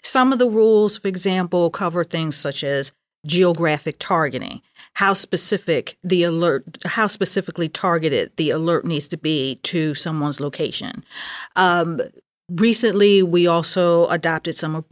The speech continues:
improvements that required that, um, mobile d-, devices accept an alert with a U R L. So when an alert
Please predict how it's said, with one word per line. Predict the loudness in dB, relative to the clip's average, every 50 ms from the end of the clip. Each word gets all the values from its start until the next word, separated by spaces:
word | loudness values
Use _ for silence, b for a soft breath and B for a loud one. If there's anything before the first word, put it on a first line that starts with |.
| -12 -8
improvements | -6 -6 -6 -6 -6 -4 -2 0 2 2 2 2 2 0 -2 -2 -4 -6 -8 B B B B B
that | -2 0 2 2 2 0
required | -2 -6 -4 -4 -2 0 0 2 2 2 2 2 2 0 0
that, | -2 -2 0 0 -2 -4 -6 -8 B B B B B B -2
um, | 0 0 2 2 0 0 -2 -4 -6 -10 -12 _ _ _ -12
mobile | -6 -2 2 4 6 6 6 4 4 2 2
d-, | 0 -4 -8 -10 -6 -4
devices | -2 -2 0 0 0 2 0 0 -2 -2 -4
accept | -4 -4 -4 -2 -2 -2 -4 -4 -8 -12 -12
an | -12 -12 -8 -6
alert | -6 -4 -2 -2 -2 0 0 -2 -2 -2
with | -2 2 4 4 4 4 2 -2 -4 -2
a | -2
U | 0 2 0 2 2
R | 2 0 0 -2 -2
L. | -4 -4 -4 -4 -6 -4 -4
So | -2 0 0 2 2 2 4 2
when | 2 2 0 0 0 0
an | 0 -2
alert | 0 0 2 2 2 2 2 0